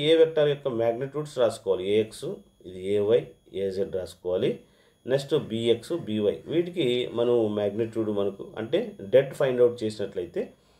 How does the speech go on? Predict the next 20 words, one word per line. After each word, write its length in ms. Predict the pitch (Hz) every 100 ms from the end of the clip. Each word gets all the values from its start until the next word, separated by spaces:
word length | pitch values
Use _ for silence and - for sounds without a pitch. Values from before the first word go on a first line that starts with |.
| _ - 147
మనకు 280 | 160 160 135 123 120 - _ _ _ _ - 104 131
ఏ 80 | 151 160
vector 400 | 151 143 143 139 135
cross 260 | 139 143 101
B 80 | 117 120
vector 320 | 113 - 101 98
అనేది 260 | 95 123 240 - 101
మనకి 200 | 98 90
ఫైనల్గా 460 | 101 107 110 113 117 98 -
third 180 | 117 139 123
vector 320 | 113 107 104
అనేది 180 | 110 147 110
generate 280 | 104 101 95
అవుతుందన్నమాట. 520 | 87 - 85 78 73 - - -
This 100 | 104 107
is 60 | 104 156
the 80 | 104 98 101 - _ _ _ -
cross 300 | 104 131 139 -
product 340 | 113 113 - 104
యొక్క 180 | 95 -